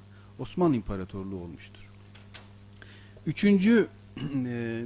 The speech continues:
büyük travmamız Osmanlı İmparatorluğu'nun, e, yıkılmasıdır. Birinci Dünya Savaşı. Büyük bir, e, imparatorluk kurmuştur Osmanlı. Yavuz'la beraber de aslında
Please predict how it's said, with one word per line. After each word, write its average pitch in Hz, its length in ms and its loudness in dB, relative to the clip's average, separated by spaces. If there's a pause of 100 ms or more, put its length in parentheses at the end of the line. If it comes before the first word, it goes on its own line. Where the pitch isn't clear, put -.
büyük 170 260 -2
travmamız 139 720 -2 (520)
Osmanlı 185 400 -2
İmparatorluğu'nun, 139 920 -4 (680)
e, 110 380 -6 (920)
yıkılmasıdır. 131 920 -2 (240)
Birinci 135 340 2
Dünya 127 280 0
Savaşı. - 500 -8 (1500)
Büyük 170 400 4
bir, 156 300 2 (440)
e, 120 300 -2
imparatorluk 135 680 4
kurmuştur 113 460 -4
Osmanlı. 117 600 -4 (420)
Yavuz'la 135 500 2
beraber 123 540 2
de 143 140 2
aslında 123 460 -2